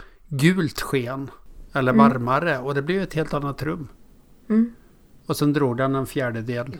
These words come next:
Speaker 1: ström dessutom.
Speaker 2: Det är en bonus.
Speaker 1: Ja, så det var verkligen win-win.
Speaker 2: Mm.
Speaker 1: Sen kostar det några kronor att köpa in, så att det kanske åt upp det. Men ändå, att man trivs i det
Speaker 2: Mm.
Speaker 1: man har.
Speaker 2: Det är mycket
Speaker 1: Eh,
Speaker 2: värt.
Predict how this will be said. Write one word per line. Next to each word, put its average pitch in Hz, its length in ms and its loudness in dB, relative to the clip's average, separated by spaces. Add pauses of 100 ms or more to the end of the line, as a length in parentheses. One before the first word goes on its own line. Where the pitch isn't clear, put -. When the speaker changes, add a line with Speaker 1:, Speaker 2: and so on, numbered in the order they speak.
Speaker 1:
ström - 680 -6 (140)
dessutom. 143 440 -6 (1120)
Speaker 2:
Det 247 80 -4
är 240 140 2
en 202 80 4
bonus. 190 500 2 (260)
Speaker 1:
Ja, 185 260 2 (240)
så - 180 -8
det 151 120 0
var 151 220 -2 (380)
verkligen 156 340 -6
win-win. 135 420 -2 (800)
Speaker 2:
Mm. 214 240 -2 (460)
Speaker 1:
Sen 143 260 -4
kostar 139 260 -4
det 135 60 -2
några 131 220 -2
kronor 135 240 8
att - 60 2
köpa 127 240 2
in, 117 240 -2
så - 160 -4
att 127 120 -6
det 139 100 -6
kanske - 260 -6
åt 135 140 -6
upp 135 180 -8
det. 135 160 -4
Men 170 160 0
ändå, 170 300 0 (200)
att 147 140 -2
man 165 140 4
trivs - 540 -4 (380)
i 156 100 -4
det 151 80 -4
Speaker 2:
Mm. - 100 4
Speaker 1:
man 233 100 0
har. 139 140 -10 (1080)
Speaker 2:
Det 247 60 -6
är 117 40 0
mycket 147 240 0 (100)
Speaker 1:
Eh, 139 80 0
Speaker 2:
värt. 139 240 -6